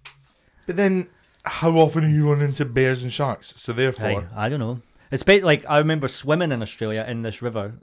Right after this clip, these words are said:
Speaker 2: It was Hawkesbury.
Speaker 1: Yeah, you are coming across them then 'cause you fucking st-, stupidly go into their house.
Speaker 2: Uh,
Speaker 1: If I'd stay away from where they live, I'll be fine.
Speaker 2: Yeah, it was, uh, it was on a h-, houseboat. We rented it for my mate's birthday,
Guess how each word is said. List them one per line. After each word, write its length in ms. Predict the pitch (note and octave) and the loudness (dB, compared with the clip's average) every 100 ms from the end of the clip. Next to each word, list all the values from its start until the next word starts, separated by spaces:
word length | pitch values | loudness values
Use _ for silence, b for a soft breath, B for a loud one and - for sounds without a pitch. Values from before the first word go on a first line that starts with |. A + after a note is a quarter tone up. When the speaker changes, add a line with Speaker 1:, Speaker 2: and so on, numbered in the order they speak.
| - | -18
Speaker 2:
It 80 | G#2+ | -16
was 100 | - | -8
Hawkesbury. 420 | A#2 A#2+ - G#2 | -8 -8 -12 -10
Speaker 1:
Yeah, 60 | |
you 200 | G2+ A2+ | -8 -6
are 120 | G#2+ A#2+ | -4 -6
coming 240 | - F2+ | -10 -12
across 260 | F2+ F#2+ - | -12 -14 -12
them 100 | F#2+ | -12
then 100 | F#2 | -12
'cause 200 | - F#2 | -16 -18
you 80 | F#2+ | -16
fucking 400 | - - G2 F#2 | -18 -18 -16 -16
st-, 240 | - _ _ _ _ | -18 _ _ _ _
stupidly 480 | - - D3+ B2+ A#2 | -20 -14 -12 -8 -6
go 140 | A2+ | -4
into 180 | A2+ A#2+ | -6 -6
their 120 | G#2+ | -8
house. 380 | - D3 C3 - _ _ - | -4 -4 -4 -12 _ _ -8
Speaker 2:
Uh, 40 | A2+ | -6
Speaker 1:
If 180 | A2 C3 | -2 0
I'd 180 | C3+ | 0
stay 180 | - C#3 | -2 -2
away 140 | A#2+ A#2+ | 0 0
from 340 | A#2 A2+ G#2 F#2+ | -4 -8 -10 -10
where 220 | A2 A2 | -6 -6
they 280 | G2 G2 G#2+ | -6 -8 -8
live, 400 | A2 A#2+ F#2 - _ - | -2 -2 -2 -8 _ -16
I'll 60 | F#2 | -10
be 100 | G2 | -8
fine. 180 | C3 C3 | -6 -6
Speaker 2:
Yeah, 280 | A2+ A2+ A2 | -4 -2 -4
it 80 | A2 | -6
was, 160 | G#2 | -4
uh, 40 | A#2+ A#2 A2+ B2+ | -2 -2 -4 -8
it 60 | |
was 80 | A#2+ | -4
on 120 | B2+ | -2
a 80 | A#2+ | -2
h-, 240 | G#2 - - | -6 -12 -18
houseboat. 720 | - - D#3 D3+ G#2+ C#3 D#3+ A2+ | -12 -2 -2 -2 -2 0 0 -2
We 100 | A2+ | -2
rented 320 | C3 C3+ B2 | 0 -2 -6
it 100 | A#2 | -8
for 100 | A2+ | -8
my 80 | A2+ | -6
mate's 220 | A#2+ A2+ | -8 -10
birthday, 500 | - B2 - G#2+ | -8 -8 -8 -12